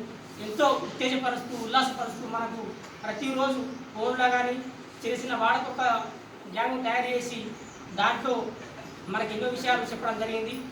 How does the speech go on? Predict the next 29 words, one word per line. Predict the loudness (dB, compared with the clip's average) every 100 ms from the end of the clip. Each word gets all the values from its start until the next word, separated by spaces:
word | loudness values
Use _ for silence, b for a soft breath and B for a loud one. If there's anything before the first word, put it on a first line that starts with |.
| -10 -12 -2
అదే | 0 2
విషయంతో | 2 0 0 0 0 0 -2 -4 -8 -10 2
యువశక్తి | 4 4 2 -2
సేవా | 0 2 4
సమితి | 2 0 0
అనే | 2 2
ఒక | 2
సంస్థని, | 4 2 2 -2 -2 -2 -2 -8 -14 -16 -12 -6
అది | -2
రిజిస్ట్రేషన్ | -2 -2 0 0 6
కాకపోయినా | 6 6 2 2 4 2 -4 -8 -4 -2
యువశక్తి | 0 -2 -4
సేవా | -4 0 0
సమితి | -2 -2
అనేది | -2 -2
భూపాలపట్నంలో | -2 -2 -2 -2 -2 -2
ఉన్నది. | 0 -2 -4 -8 -12 -12 -2
ఇప్పటి | 2 4
వరకు | 6 6 4 -2 -6 -4 0
ఏ | 2
పెళ్లి | 2 0 2 4
అయినా, | 4 4 2 -2 -10 -4
ఏ | -2 -2
పేదింటి | 2 2 2 -2
పెళ్లి | -4 -2 0
అయినా, | 0 0 0
ఏ | 2
అనారోగ్యంతో | 6 6 4 0 -4 -6
బాధపడ్డ | 0 2 2 0